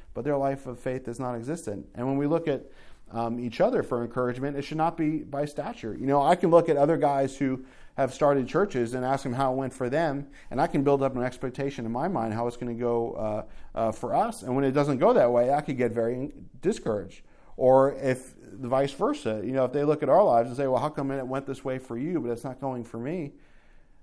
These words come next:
Well, that's because God doesn't play things out in the same way. The important thing is that we have the faith. I can look at the faith of a friend who's going through a hard time, and it may be completely different circumstances,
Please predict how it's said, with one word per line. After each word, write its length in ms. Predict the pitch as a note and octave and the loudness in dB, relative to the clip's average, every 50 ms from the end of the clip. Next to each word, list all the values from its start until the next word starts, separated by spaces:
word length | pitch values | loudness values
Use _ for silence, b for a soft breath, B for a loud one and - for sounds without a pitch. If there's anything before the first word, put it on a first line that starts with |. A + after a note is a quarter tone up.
| b b _ - | b b _ -8
Well, 200 | C3 C#3 D3 D3 | -6 -6 -4 -4
that's 220 | D3+ D3+ D3+ - | -4 -6 -6 -6
because 340 | - D3 D3 - D#3 C#3+ C#3 | -8 -6 -2 -2 -2 -2 -2
God 560 | - C#3 C#3 D3+ D3+ C#3+ - - - - C3+ | -2 -2 0 0 -2 -4 -10 -14 -14 -10 -4
doesn't 240 | C#3+ D3+ D3+ D3+ C#3 | -4 -2 -2 -2 -6
play 240 | - - D3 C#3+ D3 | -4 -4 -4 -4 -4
things 260 | D3 D3 C#3 C3+ D3 | -4 -6 -6 -4 -6
out 140 | D3 C#3+ C#3 | -6 -6 -6
in 60 | A#2 | -10
the 80 | A2 | -12
same 260 | - - A2 G#2+ G#2+ G#2+ | -10 -10 -10 -8 -8 -8
way. 100 | A2 A2+ | -8 -8
The 100 | A2+ A#2+ | -8 -8
important 380 | A#2 - D3 D3 C3 B2 B2 | -8 -4 -4 -4 -4 -4 -6
thing 160 | B2+ A#2+ A#2+ | -6 -6 -4
is 120 | B2 A#2 G2 | -4 -4 -2
that 220 | A#2 A#2 A#2+ - | 0 0 0 0
we 120 | E2 A#2+ A2 | -2 -4 -4
have 180 | B2 B2+ A#2 | -4 -4 -4
the 80 | A#2 A2 | -4 -6
faith. 340 | - - C#3+ C#3 G#2+ - G#2+ | -4 -2 -2 -2 -2 -2 -6
I 60 | A2 | -6
can 160 | - D#3+ C#3 | -2 0 0
look 160 | C#3 C3+ C#3 | 0 2 2
at 60 | C3 | 0
the 100 | B2 A2+ | -2 -2
faith 320 | A2+ - C#3 D#3+ F3+ F3 D3 | -2 0 2 2 2 2 0
of 80 | A#2+ | -4
a 80 | A2+ G#2 | -4 -6
friend 300 | - - A#2 A2+ A2 A2 | -4 -4 -4 -2 -2 -2
who's 160 | A2+ A2+ A2 | -2 -2 -4
going 240 | A2 B2 A#2 A2+ A2 | -4 -4 -4 -4 -4
through 180 | A2+ A#2+ A2+ G#2 | -4 -4 -4 -2
a 40 | |
hard 200 | G2+ G#2+ G#2+ G#2 | -2 -2 -4 -4
time, 320 | - A2+ G#2+ G#2+ G#2 G2+ G2+ B B B B B B B | -4 -6 -6 -4 -6 -6 -10 B B B B B B B
and 140 | - A#2 | -6 -4
it 40 | A#2 | -2
may 120 | A#2+ B2 B2 | -2 -2 -2
be 140 | B2 B2 | -2 -2
completely 480 | A#2+ B2+ A#2 A2 - - D3 C3+ - A#2+ | -4 -4 -6 -6 -4 -4 -4 -4 -2 -2
different 320 | C3 C3 B2+ B2+ A2+ A2 | -2 -2 -2 -2 -8 -4
circumstances, 880 | - D3+ F#3+ G3 A3+ E3 - - A#2+ A2 A2 - - A2+ A2+ A2+ - | -2 -2 -2 -2 -4 -6 -4 -4 -4 -4 -4 -4 -4 -6 -6 -6 -10